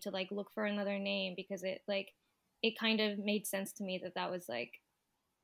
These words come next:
my name, and kind of represented me in a, in a nice way. Um,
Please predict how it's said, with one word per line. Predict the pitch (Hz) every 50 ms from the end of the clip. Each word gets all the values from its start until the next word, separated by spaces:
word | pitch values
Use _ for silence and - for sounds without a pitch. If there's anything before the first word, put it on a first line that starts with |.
| _ -
my | 233 233 220 214
name, | 202 202 196 190 190 190 185 190
and | 185 185 180 180 - _ _ _ _ _ _ _ _ _ _ -
kind | - 226 220 220
of | 208
represented | 214 214 208 208 196 185 190 185 - 202 190
me | 208 208 202
in | 202 202 202
a, | 190 185 180 170 - - -
in | - 214 202
a | 196 185 185 185 190 196
nice | 202 190 190 185 - -
way. | 190 185 185 185 185 214 285 - - - - - - - - _ - - - _ _ _ _ - -
Um, | 233 233 220 208 196 196 190 196 202 220